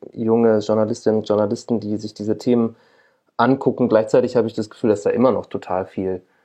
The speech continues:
Platz und, und Raum wäre. Was passiert einfach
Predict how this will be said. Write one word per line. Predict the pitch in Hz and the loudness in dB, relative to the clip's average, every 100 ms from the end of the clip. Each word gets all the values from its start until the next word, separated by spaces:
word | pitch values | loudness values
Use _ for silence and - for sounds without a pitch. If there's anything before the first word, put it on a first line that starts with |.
| _ _ | _ _
Platz | - 98 95 - | -2 -2 -2 -8
und, | 90 98 95 - - | -10 -8 -8 -12 -12
und | 98 92 - - - | -12 -12 -16 -12 -6
Raum | 95 95 98 98 - | -4 -4 -6 -10 -14
wäre. | - 95 101 104 98 95 - - | -14 -8 -2 -2 -2 -4 -6 -12
Was | - - | -14 -14
passiert | _ - - 120 | _ -14 -4 -2
einfach | - 98 104 | -2 -4 -8